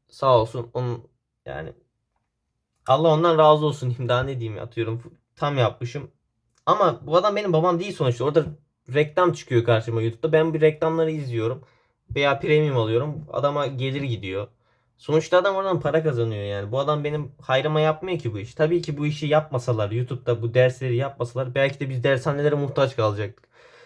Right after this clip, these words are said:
Zaten fiyatları uçmuş durumda, daha da uçmuş olacak yani. İki katı fiyat düşünün dershaneler. Onlara tekel olacaklardı. Onlara gitmek durumunda kalacaktık, atıyorum. Böyle de bir durum var yani. Çok şükür böyle bir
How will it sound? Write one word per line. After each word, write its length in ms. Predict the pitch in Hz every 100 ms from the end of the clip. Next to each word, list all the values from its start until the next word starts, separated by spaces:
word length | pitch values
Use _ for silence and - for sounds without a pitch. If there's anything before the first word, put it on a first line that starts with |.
| _ 117
Zaten 520 | 139 143 147 127 -
fiyatları 420 | - 135 127 127
uçmuş 440 | 117 135 160 151 135
durumda, 360 | 139 165 117
daha 280 | 139 151 160
da 40 |
uçmuş 420 | 131 117 - - -
olacak 320 | 101 - - -
yani. 180 | - - _ _ _ -
İki 200 | 131 151
katı 220 | 127 127
fiyat 260 | - 127 110
düşünün 280 | - 107 110
dershaneler. 540 | 113 110 113 147 151 -
Onlara 460 | 120 123 123 - _ _ _ _ _ _ _ _ _ _
tekel 280 | 151 151 139
olacaklardı. 760 | 113 101 95 98 98 131 170 - _ _ _ _ _ _ _ -
Onlara 260 | 135 147 139
gitmek 320 | 127 135 120
durumunda 280 | 120 123 120
kalacaktık, 500 | 110 95 - _ 120
atıyorum. 320 | - 107 - _ _ _ _ _ _ _ _ _ _ _ 120
Böyle 200 | 131 160
de 100 | 131
bir 80 |
durum 200 | 107 98
var 120 | 98 101
yani. 260 | 104 117
Çok 200 | - 147
şükür 280 | - 151 143
böyle 240 | 123 120
bir 260 | 117 117